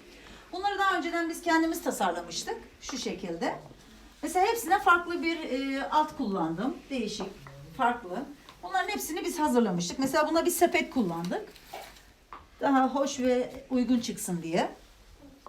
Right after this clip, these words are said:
Tercihler size ait. Biz şimdi çiçeklerimizi seçelim. Ben şöyle geçeyim istersen Sibel Hanım. Nasıl katılımcılarımız? <laughs> On numara.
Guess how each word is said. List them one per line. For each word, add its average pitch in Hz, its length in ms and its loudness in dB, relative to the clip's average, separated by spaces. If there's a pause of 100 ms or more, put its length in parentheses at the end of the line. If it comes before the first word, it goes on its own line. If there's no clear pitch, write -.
(260)
Tercihler 277 540 4
size 277 280 0
ait. 220 280 2 (440)
Biz 415 200 2
şimdi 339 260 -2
çiçeklerimizi 349 640 -4
seçelim. 220 480 0 (360)
Ben 302 140 -4
şöyle 311 260 -2
geçeyim 208 320 -2
istersen 202 360 -2
Sibel 196 300 -6
Hanım. 208 260 0 (920)
Nasıl 381 220 0
katılımcılarımız? 359 920 0 (880)
<laughs> 240 80 -4 (520)
On 220 220 2
numara. 220 220 -2